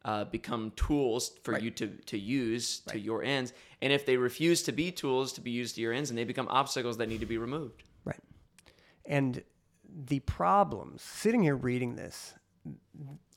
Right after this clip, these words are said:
Speaker 2: some of the problems that we're dealing with become so much more apparent. Um,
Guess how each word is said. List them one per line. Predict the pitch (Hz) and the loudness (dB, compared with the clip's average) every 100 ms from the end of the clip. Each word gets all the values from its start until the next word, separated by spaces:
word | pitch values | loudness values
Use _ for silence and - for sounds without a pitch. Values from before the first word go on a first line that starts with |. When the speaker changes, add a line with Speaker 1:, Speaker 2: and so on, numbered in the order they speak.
| _ - | _ -12
Speaker 2:
some | - 185 | -4 -2
of | 262 | 0
the | |
problems | 262 147 135 | 2 2 2
that | 120 110 | -2 -4
we're | 127 | -6
dealing | 107 113 120 113 | -4 -4 -4 -6
with | 104 - - - | -10 -14 -16 -8
become | 127 135 120 | -6 -6 -8
so | - - 135 | -8 -6 -4
much | 151 135 - | -2 -4 -8
more | 117 113 110 107 - _ - | -8 -6 -6 -10 -12 _ -12
apparent. | 120 - 160 135 65 - - _ _ - - _ _ _ - | -8 -4 -2 -2 -4 -14 -20 _ _ -20 -20 _ _ _ -6
Um, | 120 104 101 - 135 | -4 -4 -6 -10 -16